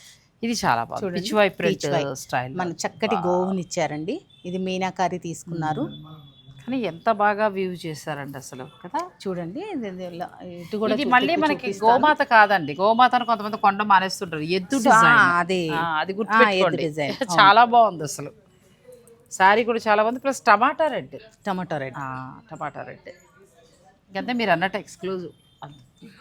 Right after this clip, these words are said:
Speaker 1: ఏ చీరకు ఆ చీర అండి. ఒక డిజైన్ తోటి పచ్చలు అలా లేవు. ఎక్స్‌క్లూజివ్‌గా డిజైనర్
Speaker 2: ఆ,
Speaker 1: సారీస్
Speaker 2: అంటే
Speaker 1: లాగా.
Speaker 2: one or two, అంతకంటే, ఆ, ఎక్కువ లేవు.
Speaker 1: ఆ, ఎక్కువ లేవు.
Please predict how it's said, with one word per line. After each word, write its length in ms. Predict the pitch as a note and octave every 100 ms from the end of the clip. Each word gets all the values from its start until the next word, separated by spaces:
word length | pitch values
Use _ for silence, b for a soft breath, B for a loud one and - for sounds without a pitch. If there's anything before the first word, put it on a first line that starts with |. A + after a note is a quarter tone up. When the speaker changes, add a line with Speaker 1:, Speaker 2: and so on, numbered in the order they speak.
| - - - - - -
Speaker 1:
ఏ 180 | G#3 C#4
చీరకు 420 | D4+ D4+ F4+ F4+
ఆ 40 | D4
చీర 320 | - G#3+ F3+
అండి. 260 | D#3+ D#3 D#3 B B B B
ఒక 200 | G#3 G#3+
డిజైన్ 480 | D#4+ C#4+ A#3+ C#4 C4+
తోటి 180 | C4+ C4
పచ్చలు 360 | A#3+ A#3 B3
అలా 260 | G3+ G3+ A#3
లేవు. 320 | G#3+ G3+ F#3 C#3 -
ఎక్స్‌క్లూజివ్‌గా 640 | - - B3+ B3 C4 C#4+
డిజైనర్ 420 | A3 F3 G3+ A#3+
Speaker 2:
ఆ, 20 |
Speaker 1:
సారీస్ 340 | A3+ A3 C4 B3+
Speaker 2:
అంటే 200 | A#3 C4
Speaker 1:
లాగా. 160 | A#3+
Speaker 2:
one 100 | A3 A#3+
or 220 | A#3+ B3+
two, 120 | G#3+ -
అంతకంటే, 480 | A3+ B3+ D4+ C#4+ C4
ఆ, 140 | -
ఎక్కువ 420 | G#3 - A#3 - A#3+
లేవు. 200 | D#3 -
Speaker 1:
ఆ, 280 | E3+ B2+ A#2+ -
ఎక్కువ 260 | - D#3+
లేవు. 300 | A#2+ G#2+ _